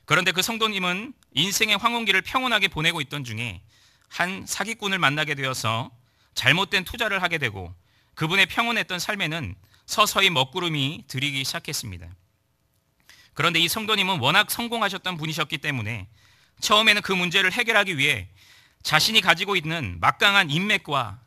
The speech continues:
재력과 경험을 다 동원해서 그 문제를 해결해 보려고 했다고 합니다. 그런데 이상하게도 그러면 그럴수록 그 문제들은 더 복잡하게만 꼬여만 갔고, 결국 이제는 그것은 손도 댈 수 없을 정도로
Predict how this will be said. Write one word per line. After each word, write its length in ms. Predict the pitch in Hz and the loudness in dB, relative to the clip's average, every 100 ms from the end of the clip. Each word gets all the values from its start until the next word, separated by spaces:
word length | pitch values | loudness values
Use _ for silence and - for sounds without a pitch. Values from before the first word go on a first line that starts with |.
| _ | _
재력과 720 | - 151 180 175 156 143 170 - _ _ _ | 0 4 6 4 2 2 2 -6 _ _ _
경험을 380 | - 165 196 196 | 0 4 6 4
다 260 | - 147 156 | 0 -4 -4
동원해서 720 | 151 180 190 139 139 120 90 _ _ _ - | -4 -2 -2 -2 -4 -6 -8 _ _ _ -6
그 80 | 160 | 0
문제를 480 | 214 185 180 202 180 | 2 2 2 2 2
해결해 300 | 233 226 208 | 2 2 2
보려고 340 | 160 143 139 | 0 -4 -4
했다고 300 | 175 170 147 | -8 -6 -6
합니다. 400 | 143 135 92 87 92 _ _ _ _ _ _ - | -6 -10 -12 -16 -20 _ _ _ _ _ _ -12
그런데 300 | - 170 285 | 4 6 6
이상하게도 800 | 165 156 247 220 180 156 127 90 | 4 4 4 4 2 -2 -8 -10
그러면 380 | 101 175 233 233 | 0 4 6 4
그럴수록 680 | 175 190 - 156 156 113 - _ _ _ | 2 0 0 -4 -6 -10 -16 _ _ _
그 100 | - | -2
문제들은 680 | 175 196 180 196 175 180 165 | 0 0 0 0 0 -2 -4
더 160 | - 139 | -4 -4
복잡하게만 840 | 135 131 226 214 185 180 165 160 | -6 -4 -4 0 -2 0 0 0
꼬여만 340 | 208 196 185 | -2 -2 0
갔고, 420 | 143 120 120 110 - _ _ _ _ | -2 -4 -6 -10 -12 _ _ _ _
결국 320 | - 160 190 185 | 2 4 4 2
이제는 300 | 170 170 180 | 2 0 -2
그것은 520 | 160 175 - 185 104 | 0 0 0 -4 -6
손도 380 | - 277 277 254 | -6 -6 -4 0
댈 120 | 214 | -2
수 140 | - | 0
없을 240 | 147 180 165 | -4 -4 -6
정도로 480 | 151 117 123 90 | -6 -6 -8 -10